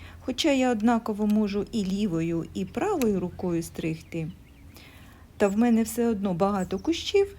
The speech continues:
цілих два ряди самшиту. Виставляю, як мені зручно, і стригу. І, звичайно, треба вже придивлятись до кущів.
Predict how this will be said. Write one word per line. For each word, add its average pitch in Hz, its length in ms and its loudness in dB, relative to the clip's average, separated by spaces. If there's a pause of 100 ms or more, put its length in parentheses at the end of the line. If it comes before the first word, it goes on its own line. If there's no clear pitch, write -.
(140)
цілих 240 280 0
два 220 280 0
ряди 214 300 0
самшиту. 190 720 -4 (1900)
Виставляю, 233 920 2 (260)
як 208 400 0
мені 185 260 0
зручно, 370 500 0 (180)
і 415 240 0 (220)
стригу. 202 540 -2 (2500)
І, 302 100 6
звичайно, 247 760 4 (300)
треба 226 280 4
вже 196 200 2
придивлятись 208 800 2
до 202 160 0
кущів. 302 680 -2